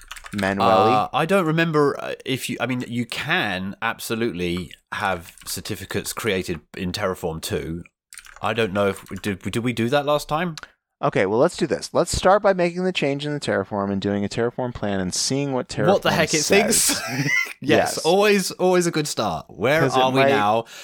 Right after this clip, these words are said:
Speaker 2: Is
Speaker 1: Yeah.
Speaker 2: what am I, is what I have on my computer an accurate representation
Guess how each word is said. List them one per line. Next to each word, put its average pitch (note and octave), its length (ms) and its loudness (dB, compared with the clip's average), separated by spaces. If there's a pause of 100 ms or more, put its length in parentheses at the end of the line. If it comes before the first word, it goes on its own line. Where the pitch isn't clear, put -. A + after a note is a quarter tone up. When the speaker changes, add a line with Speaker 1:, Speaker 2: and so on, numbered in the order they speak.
(460)
Speaker 2:
Is F3 160 2
Speaker 1:
Yeah. F#3+ 100 2
Speaker 2:
what A3+ 140 6
am A#3 100 4
I, A3+ 160 4
is E3 220 2
what F3+ 180 4
I G#3 120 4
have G3 180 4
on F#3 80 0
my E3+ 140 2
computer D#3+ 420 2
an C3+ 160 2
accurate C#3+ 480 2
representation C3 1000 0